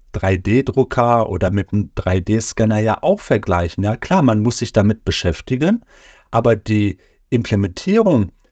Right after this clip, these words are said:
der Technologie, finde ich, ist relativ einfach, weil wir euch dabei ja unterstützen können, weil wir haben die Expertise, wir sind sehr breit aufgestellt und deshalb würde ich aus meiner Sicht sagen, klar,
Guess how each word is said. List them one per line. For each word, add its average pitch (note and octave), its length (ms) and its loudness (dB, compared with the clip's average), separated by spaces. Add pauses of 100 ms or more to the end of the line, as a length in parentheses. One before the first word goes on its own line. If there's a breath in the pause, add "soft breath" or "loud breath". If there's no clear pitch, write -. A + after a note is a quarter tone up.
(120)
der G#2 160 0
Technologie, G#2 920 -2 (180)
finde G2+ 400 0
ich, - 500 -4 (400)
ist - 300 -6
relativ A#2 600 0
einfach, B2 680 -2
weil G#2+ 280 2
wir C3 400 2
euch C3 220 0
dabei A#2 320 0
ja A#2+ 120 0
unterstützen A#2 760 -4
können, F2 340 -4
weil G2+ 220 0
wir G#2+ 240 -2
haben B2 200 0
die D#3 200 -4
Expertise, E3 880 -4 (380 soft breath)
wir A#2 140 -4
sind A2 180 -2
sehr A2+ 260 2
breit - 340 -4
aufgestellt D3+ 800 -4 (380 soft breath)
und A2 240 -2
deshalb A#2 480 2
würde F#2+ 220 -2
ich - 360 -6 (120)
aus F#2 260 -4
meiner A2 300 0
Sicht - 220 -8
sagen, B2 300 0
klar, A#2 460 -2